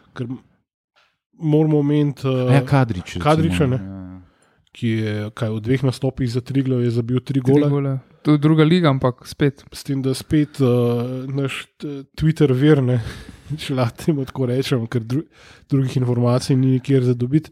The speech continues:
Speaker 1: Eh, je tudi rekel, da ga januarja v bistvu lahko pokličemo nazaj, ne.
Speaker 3: Saj, em, da mu
Speaker 1: Kar
Speaker 3: ne
Speaker 1: je,
Speaker 3: bomo,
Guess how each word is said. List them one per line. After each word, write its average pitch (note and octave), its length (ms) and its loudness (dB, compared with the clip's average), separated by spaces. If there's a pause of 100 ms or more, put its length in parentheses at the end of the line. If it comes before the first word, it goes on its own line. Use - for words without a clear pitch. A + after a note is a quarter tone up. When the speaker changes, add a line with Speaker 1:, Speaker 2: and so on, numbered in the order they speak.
(680)
Speaker 1:
Eh, B2+ 400 0 (260)
je C#3+ 120 0
tudi D3 200 0
rekel, D#3 260 2
da C3 160 2
ga B2+ 180 0
januarja C#3 440 4
v C3 80 4
bistvu C#3 240 -2
lahko C3 200 -4
pokličemo D#3 480 -2
nazaj, D3 340 4
ne. G2 140 -8
Speaker 3:
Saj, - 440 0
em, A#2+ 360 -2
da C3+ 260 -8
mu C3 100 -2
Speaker 1:
Kar C3+ 140 4
Speaker 3:
ne B2+ 60 2
Speaker 1:
je, B2 80 2
Speaker 3:
bomo, A#2 180 0